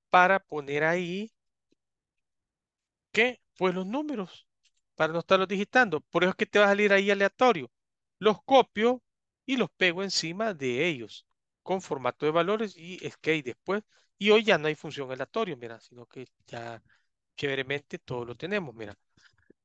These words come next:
Ok, mira, en las tablas te voy a explicar algo. Mira, las tablas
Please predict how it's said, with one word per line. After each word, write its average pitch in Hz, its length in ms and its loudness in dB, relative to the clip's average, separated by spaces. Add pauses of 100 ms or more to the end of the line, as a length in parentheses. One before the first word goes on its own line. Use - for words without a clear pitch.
(220)
Ok, 185 180 2 (120)
mira, 135 260 2
en 220 220 4
las 254 160 2
tablas 226 440 4
te - 80 -6
voy 160 180 -2
a 175 60 0
explicar 165 440 -2
algo. 135 340 2 (1300)
Mira, 117 220 -12
las 196 300 -6
tablas 196 600 0